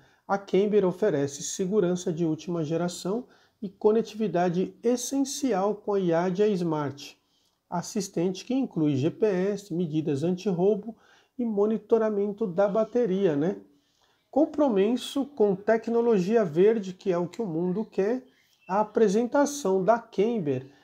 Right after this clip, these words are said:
e do desenvolvimento da bateria de sódio ocorrem durante a A M C A em dois mil e vinte e três, né? Foi lançado, onde a IADIA também revelou novos designs e veículos elétricos leve.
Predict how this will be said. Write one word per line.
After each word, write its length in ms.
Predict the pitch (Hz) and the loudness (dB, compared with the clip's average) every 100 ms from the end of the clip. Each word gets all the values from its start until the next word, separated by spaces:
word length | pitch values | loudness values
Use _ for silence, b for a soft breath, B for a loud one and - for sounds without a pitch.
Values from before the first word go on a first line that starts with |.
| B | B
e 80 | 165 | -4
do 160 | 165 165 | 0 0
desenvolvimento 960 | 202 196 165 214 214 233 175 165 160 | 0 0 2 2 2 0 0 0 -2
da 140 | 160 170 | -4 0
bateria 560 | 170 175 180 156 208 | 0 0 0 4 2
de 140 | 190 214 | 2 -2
sódio 600 | - 180 196 185 156 - | -4 -2 0 0 -2 -2
ocorrem 600 | 202 - 170 190 202 196 | -4 -2 0 2 0 -2
durante 800 | 226 226 165 240 185 - 143 B B B B | -2 0 0 0 -4 -8 -12 B B B B
a 140 | 175 | 2
A 100 | 170 | 4
M 500 | 185 233 226 208 214 | 4 4 2 0 -2
C 320 | 190 - - 156 | -6 -8 0 0
A 240 | 180 277 - 233 | 0 -4 -8 -6
em 80 | |
dois 220 | 214 208 180 | 0 2 2
mil 240 | 170 196 | 0 0
e 40 | |
vinte 220 | 185 202 - | 0 -4 -6
e 60 | |
três, 320 | - 190 226 | -2 0 0
né? 160 | 190 208 - | -2 -4 -4
Foi 140 | 147 | -2
lançado, 640 | 165 175 180 175 208 226 240 b b b _ - | 0 0 -2 -4 -2 -2 -6 b b b _ -2
onde 320 | 190 180 196 | 0 2 2
a 60 | 214 | 2
IADIA 480 | 208 185 202 202 | 2 2 2 2
também 360 | 202 262 220 220 | 2 0 2 2
revelou 520 | 226 247 262 214 226 | 2 2 4 4 4
novos 320 | 208 202 202 | 2 2 0
designs 640 | 196 233 190 190 226 220 - | 0 0 0 0 -2 -4 -4
e 80 | 196 | -2
veículos 440 | 220 190 185 208 | 0 0 -2 0
elétricos 500 | 240 185 180 - 208 | 2 2 0 -2 2
leve. 400 | 196 170 131 135 | 4 4 2 -6